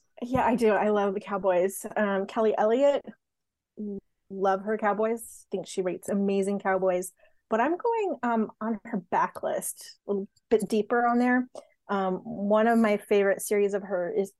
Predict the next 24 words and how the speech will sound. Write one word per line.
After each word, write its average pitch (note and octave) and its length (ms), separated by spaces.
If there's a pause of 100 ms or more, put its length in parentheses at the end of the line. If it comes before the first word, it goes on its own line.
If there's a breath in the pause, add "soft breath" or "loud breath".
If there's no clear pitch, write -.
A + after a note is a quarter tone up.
Cowboys G#3 460
and F#3 180
Angels. B3 520 (500 loud breath)
Um, F3+ 460
that F#3 260
series A#3+ 340
you G3 220
have - 400
to G#3+ 80
read F#3+ 220
in F#3 100
order. G3 440
They're F#3 140
not F3+ 240
standalones. - 840 (720)
Um, G3 420 (160)
but G3+ 300 (220)
book G3+ 360
two, B3+ 260
I A3+ 100
think, G#3 460
is F#3+ 300
Wade. F3+ 640 (640 soft breath)
Um, F#3+ 440